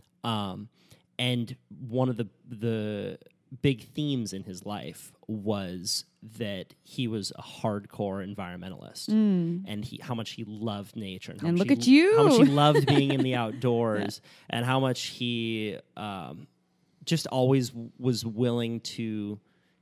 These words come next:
Speaker 1: talk about uncomfortable shit
Speaker 2: Hmm.
Speaker 1: and be the only voice in the room.
Speaker 2: Mm-hmm.
Speaker 1: And I was sitting there thinking, "I'm so fucking unoriginal."
Speaker 2: Mm-hmm. Yeah.
Speaker 1: But it can be this really,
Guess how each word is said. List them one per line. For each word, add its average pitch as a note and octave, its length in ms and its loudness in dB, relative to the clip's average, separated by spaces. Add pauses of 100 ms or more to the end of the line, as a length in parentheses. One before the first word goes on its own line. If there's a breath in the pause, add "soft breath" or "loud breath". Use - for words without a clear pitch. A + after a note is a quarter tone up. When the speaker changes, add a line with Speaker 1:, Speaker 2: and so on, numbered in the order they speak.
(140)
Speaker 1:
talk - 460 -6
about G#2 340 -4
uncomfortable G#2 760 -8
shit - 540 -6 (160)
Speaker 2:
Hmm. D#3 240 2
Speaker 1:
and A2+ 180 -4
be A2+ 160 -2
the A#2 180 0
only A2 200 -4
voice G2+ 380 -6
in A2 80 -6
the G2 80 -8
room. G2 440 -8
Speaker 2:
Mm-hmm. F3+ 400 4
Speaker 1:
And - 20 2
I D3 120 8
was D#3+ 100 4
sitting B3 320 4
there C#3 140 2
thinking, C3 440 -4 (800 soft breath)
"I'm F#3+ 200 -6
so E3 380 4
fucking C#3+ 380 -2
unoriginal." C3 720 2
Speaker 2:
Mm-hmm. D#3+ 580 4
Yeah. D#3+ 220 2
Speaker 1:
But G3+ 140 10
it A3+ 100 4
can A#3 180 2
be B3+ 160 4
this C#4 360 0
really, D#3+ 880 2